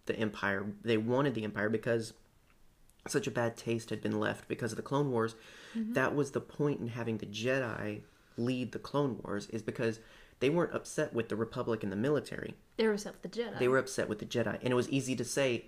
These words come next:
Speaker 1: even if you weren't upset with the Jedi, it was easy to blame it on the Jedi rather than the
Speaker 2: Exactly.
Speaker 1: system.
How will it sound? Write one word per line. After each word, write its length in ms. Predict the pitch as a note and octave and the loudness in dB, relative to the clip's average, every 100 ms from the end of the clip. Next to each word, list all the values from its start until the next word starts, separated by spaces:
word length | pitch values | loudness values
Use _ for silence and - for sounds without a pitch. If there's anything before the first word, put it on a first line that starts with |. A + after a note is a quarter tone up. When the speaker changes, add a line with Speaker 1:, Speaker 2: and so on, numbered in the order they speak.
| - - | -6 0
Speaker 1:
even 160 | D3 | 2
if 140 | D#3 C3+ | 2 0
you 80 | |
weren't 300 | A#2 B2+ G3 | 0 2 2
upset 260 | G3+ - - | 2 0 -2
with 80 | G#2 | -2
the 80 | G#2 | -2
Jedi, 400 | G#2+ G2+ G2 - | -2 0 -2 0
it 60 | B2 | 0
was 140 | - | 0
easy 220 | C3 A#2+ | -2 0
to 80 | A2+ | -2
blame 440 | - A2+ A2+ B2 | -2 0 2 2
it 140 | A2+ - G#2+ | 0 -2 -2
on 200 | G#2 G2+ | 0 0
the 60 | |
Jedi 500 | G2+ G#2+ G2 G2 D#2+ - | 0 0 0 -2 -6 -4
rather 260 | A#2 A2 G#2+ | 2 4 4
than 160 | G#2+ | 2
the 40 | G#2+ | 0
Speaker 2:
Exactly. 200 | - C#3+ | 0 -2
Speaker 1:
system. 300 | - - | -2 -8